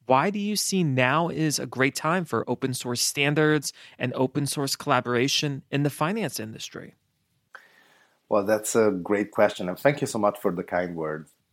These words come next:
Speaker 2: The Open Source Strategy Forum, especially the one last year that you attended to, has certainly been probably the highest point of our community and our foundation. You pointed out the code. I think that's a really important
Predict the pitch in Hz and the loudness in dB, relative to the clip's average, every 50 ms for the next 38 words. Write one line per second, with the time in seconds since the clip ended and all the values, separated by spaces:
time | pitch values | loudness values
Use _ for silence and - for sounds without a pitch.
0 | _ _ _ 90 87 95 85 - 107 101 98 101 98 - 110 98 - - - 98 | _ _ _ -12 -10 -10 -4 -2 -2 -2 -2 -2 -2 0 0 0 0 0 2 2
1 | 92 92 85 78 90 - - 90 82 85 82 78 80 80 78 73 80 95 _ - | 2 0 -4 -6 -6 -4 0 0 0 0 -2 -4 -6 -10 -12 -14 -16 -20 _ -14
2 | 90 82 - - - 107 107 104 - 117 101 90 90 87 87 85 85 85 82 82 | -12 -12 -10 -4 0 0 0 2 2 0 0 0 0 0 -2 -2 0 0 -2 -2
3 | 80 - - - 87 85 85 76 80 78 78 76 - - - 85 80 82 78 76 | -2 -4 -6 -6 -4 -4 -4 -4 -6 -6 -6 -6 -6 -8 -10 -10 -10 -8 -10 -10
4 | - - 78 76 73 - - - 98 95 - 104 87 85 85 78 85 82 80 78 | -10 -8 -8 -8 -8 -6 -6 -4 -6 -4 -4 -6 -6 -4 -6 -4 -4 -4 -6 -6
5 | 78 80 78 80 80 - _ _ - - 143 147 123 101 92 82 76 80 82 87 | -6 -8 -10 -12 -14 -16 _ _ 0 2 4 4 4 4 2 2 2 2 2 2
6 | 87 82 78 - - - 87 82 80 78 80 80 76 - 80 78 82 82 78 73 | 0 -2 -4 -6 -6 -4 -4 -4 -4 -4 -8 -10 -8 -6 -2 0 0 0 0 0
7 | 76 76 76 78 82 82 85 90 - - 98 92 101 107 107 101 98 92 92 90 | -2 -4 -4 -2 -2 0 -2 -4 -6 -8 -10 -8 -6 -6 -4 -4 -4 -4 -6 -6
8 | 87 87 82 80 - - 82 76 76 73 85 87 - - - - 71 65 69 69 | -6 -6 -8 -8 -8 -10 -12 -10 -8 -6 -6 -6 -6 -8 -12 -12 -14 -14 -14 -18
9 | - _ - - - - - - - _ _ _ _ _ - 82 - 110 107 104 | -20 _ -20 -20 -20 -20 -20 -20 -20 _ _ _ _ _ -16 -10 -4 -2 -2 -2
10 | 107 - - 107 110 104 113 101 101 98 95 92 95 - - 110 101 98 101 95 | 0 2 2 2 2 2 2 4 4 2 2 0 -4 -2 0 0 2 2 0 0
11 | 90 87 - - 90 87 82 87 85 - - 85 80 78 82 90 95 90 90 87 | -2 -6 -6 -6 -8 -6 -6 -6 -6 -8 -10 -14 -14 -10 -6 -4 -4 -4 -4 -6
12 | 87 85 80 - - - 90 82 - - 82 76 | -8 -8 -10 -6 -4 -2 -2 -2 -2 -6 -8 -8